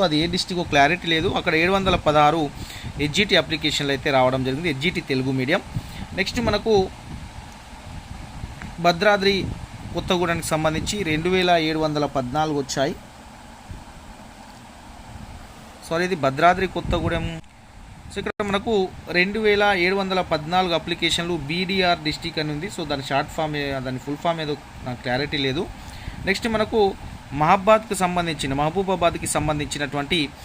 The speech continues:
రెండు వేల డెబ్బై రెండు అప్లికేషన్లు అయితే రావడం జరిగింది. నెక్స్ట్ మనకు వరంగల్కి సంబంధించినటువంటి ఒక వెయ్యి డెబ్బై నాలుగు ఎస్జీటీ తెలుగు మీడియం అప్లికేషన్లు అయితే రావడం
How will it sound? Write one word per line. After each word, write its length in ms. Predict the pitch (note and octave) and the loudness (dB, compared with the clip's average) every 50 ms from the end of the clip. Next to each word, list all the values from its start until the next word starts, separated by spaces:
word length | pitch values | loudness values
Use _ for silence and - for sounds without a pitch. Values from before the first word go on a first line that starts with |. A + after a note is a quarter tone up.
| - - - - | -16 -14 -8 -2
రెండు 260 | D3 D#3+ F3 F#3+ A3 | -2 0 0 2 2
వేల 280 | G#3+ G#3 G3+ F#3+ F#3+ F3+ | 4 6 6 6 6 4
డెబ్బై 300 | D#3+ D#3 D#3 D3 E3+ E3+ | 4 2 2 2 2 2
రెండు 220 | E3+ E3 D#3 D3+ | 2 4 2 2
అప్లికేషన్లు 540 | D3 D3 D3+ D3 D3+ D3 C#3 - D3 C#3 C#3 | 0 0 -2 -4 -2 -2 -2 -2 -2 -2 -2
అయితే 180 | C3+ C#3 C#3+ | -2 -2 0
రావడం 360 | C3 B2+ B2 C3 C3+ C#3 C3+ B2 | 0 2 2 2 0 0 -2 -2
జరిగింది. 400 | C3 B2+ B2 B2+ C3+ E3 A3 - - - - - - - - | -2 -2 -2 -2 -2 -4 -4 -4 -6 -8 -8 -8 -10 -8 -6
నెక్స్ట్ 200 | F3 F#3+ - - | -4 -4 -2 -2
మనకు 300 | A3 A3 G#3 G#3 - A#3+ | -2 0 -2 -2 0 -2
వరంగల్కి 600 | G#3 D#3 D3+ D#3 E3+ G3+ A3+ A#3 A#3 A3+ A3 A3 | 0 4 6 6 6 6 4 2 -2 -2 -2 -2
సంబంధించినటువంటి 1040 | G3+ - F#3 F3+ F#3 F#3 F3+ F3 - - F3+ E3 D#3+ D#3+ E3 D#3 - F3+ D#3+ D#3 - - - - - - | 0 0 0 0 0 -2 -2 -2 -2 -2 -2 -2 -2 -4 -4 -2 0 0 0 0 -2 -6 -8 -8 -8 -8
ఒక 160 | D#3+ - G#3+ | -4 0 2
వెయ్యి 200 | G#3+ A3+ A3+ A3 | 6 6 6 6
డెబ్బై 300 | F#3+ F3+ E3+ D#3+ F3 E3+ | 6 4 2 4 4 4
నాలుగు 360 | E3 D#3+ D#3+ D#3+ E3 F3+ E3 | 4 4 4 4 2 2 2
ఎస్జీటీ 360 | D3+ D3+ D3 D#3 F#3 F3+ F#3+ | 2 2 0 -2 -4 -2 -2
తెలుగు 260 | - - D#3 D3 D3 D#3 | -2 -2 -2 0 0 -2
మీడియం 260 | D#3 D3+ D3+ C#3+ C3+ | -2 0 0 0 -2
అప్లికేషన్లు 520 | C3 - D3+ D3 - D3 - - C#3+ C3+ | -2 -2 -4 -2 -2 -2 0 0 -2 -2
అయితే 160 | C3+ C3+ F3+ | -2 -2 0
రావడం 360 | E3 C#3+ B2 B2 C3 D#3+ A3 | 2 2 4 4 4 2 0